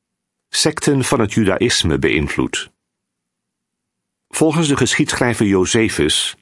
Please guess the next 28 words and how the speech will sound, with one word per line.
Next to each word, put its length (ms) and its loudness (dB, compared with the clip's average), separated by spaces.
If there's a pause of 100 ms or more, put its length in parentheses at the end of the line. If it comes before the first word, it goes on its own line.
(400)
die 240 0
leefde 320 0
van 180 0
zevenendertig 800 0
tot 180 -2
circa 380 -2
honderd 520 -2
van 140 -2
de 80 -4
gewone 320 -2
tijdrekening, 760 -4 (680)
geloofden 560 2
de 120 2
Essenen, 800 0 (380)
een 200 0
Joodse 380 0
sekte, 460 -2 (440)
dat 300 -2
de 140 2
ziel 280 0
onsterfelijk 1080 -2
en 160 0
onvergankelijk 720 -2
is. 440 -4 (1000)
Hij 200 -2
voegde 320 0
eraan 260 0
toe: 240 -2